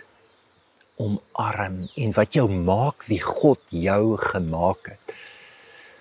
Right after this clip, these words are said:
Want dis die probleem in hierdie kultuur wat ons lewe. Ons word soos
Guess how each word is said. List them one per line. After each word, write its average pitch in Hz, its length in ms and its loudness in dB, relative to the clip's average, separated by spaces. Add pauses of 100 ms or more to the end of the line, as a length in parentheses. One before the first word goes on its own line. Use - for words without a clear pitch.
(300)
Want 131 120 2
dis 185 220 4
die - 80 0
probleem 107 720 2
in 92 100 2
hierdie 87 240 -2
kultuur 127 560 0
wat 95 240 -2
ons 90 220 -2
lewe. 104 180 4
Ons - 300 0
word 113 340 4
soos 117 300 0